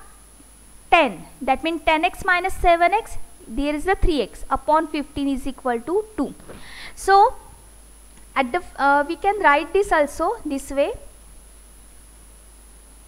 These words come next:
So three X is equal to two into, at the ri-, uh, left hand side, the fifteen is at the de-, uh, denominator place.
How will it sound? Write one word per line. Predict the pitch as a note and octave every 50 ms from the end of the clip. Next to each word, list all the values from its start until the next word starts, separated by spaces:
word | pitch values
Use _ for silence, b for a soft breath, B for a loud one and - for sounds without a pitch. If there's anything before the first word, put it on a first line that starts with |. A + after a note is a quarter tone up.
| - - - - - - - - - - - - - - - - - - B B B B B B B B
So | - - - D#4+ D#4+ F4+ G#4+ A4+ B B B B B B B - - - - - - - -
three | - F#4 F#4 G4+ G#4+ B4 D5 - - - - - - - -
X | D4+ D#4+ G4 A4 - - - - - - - - - - -
is | F4 F#4 - F#4
equal | F4+ - - D4 D4+ C4+ A#3 A3+ -
to | - C#4 D#4 G#4 A#4+ - - - - - - - - - - - - - - - - - -
two | F#4 F#4 F#4+ G4+ A4+ C5 - - - - - - - - - _
into, | - D#4 D4 C4 C4 C#4+ D#4 F4 G#4 - - - - - - B B B B B B B -
at | C4 C4+ B3 B3+
the | F#4+
ri-, | - D4+
uh, | D4+ C#4+ B3+ C4 C#4 C#4 C#4 C#4
left | C#4+ D4+ D#4+ E4 -
hand | A4 G#4 G#4
side, | G4+ - E4 C#4+ C#4+ D4+ F4+ F4+
the | D#4 D#4+
fifteen | - F4 D#4 D#4 - - E4+ E4+
is | F4+ F4+ F4+
at | F#4 E4+ E4
the | E4 F#4+
de-, | F#4+ E4 D#4+ D4+ D4 B3+
uh, | B3+ C#4 C#4+ C#4 C#4+ C#4 C4+ B3+ G#3 G#3+ A#3
denominator | C4 D#4 D4 D#4 D4+ D#4 D#4 D4+ D#4 D4 - C#4+ C#4+
place. | C#4 - G#3 F#3+ F#3 -